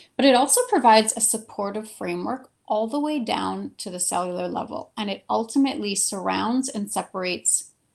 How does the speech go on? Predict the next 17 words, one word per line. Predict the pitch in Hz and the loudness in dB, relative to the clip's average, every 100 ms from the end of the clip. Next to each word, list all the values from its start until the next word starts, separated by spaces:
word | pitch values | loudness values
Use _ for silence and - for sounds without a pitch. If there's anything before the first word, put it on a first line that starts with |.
| - | -10
everything. | 196 202 220 196 - 277 - _ _ - - _ _ - | -10 -8 -12 -10 -10 -10 -12 _ _ -20 -20 _ _ 0
It's | 214 214 | 0 4
really | 202 247 | 6 6
flexible | 262 220 220 214 202 202 202 - _ | 6 4 4 0 2 2 2 -10 _
and | 202 | -4
it's | - - | -4 -2
really | 185 180 | -2 0
strong. | 180 - 208 - - - _ _ _ _ _ _ | 2 0 0 -4 -6 -14 _ _ _ _ _ _
Now, | 208 196 | -4 -2
what's | 202 - | -4 -4
really | 214 202 | -4 -2
important | 190 - 302 349 277 214 | -6 -4 -2 4 4 2
about | 185 185 - | -2 -4 -4
fascia | - - 202 - - | -6 -4 -2 -4 -4
in | 220 | -4
this | 190 190 - | -4 -4 -4
discussion | - - - - - 262 | -2 -2 -4 -6 -4 -4